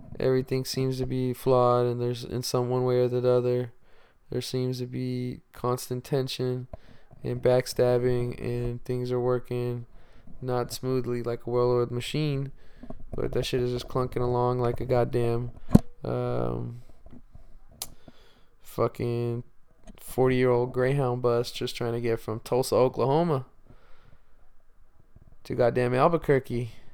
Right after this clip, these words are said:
You know what I'm saying?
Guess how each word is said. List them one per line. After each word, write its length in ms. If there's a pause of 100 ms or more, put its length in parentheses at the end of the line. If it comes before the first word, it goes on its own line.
(1700)
You 80
know 80
what 80
I'm 80
saying? 420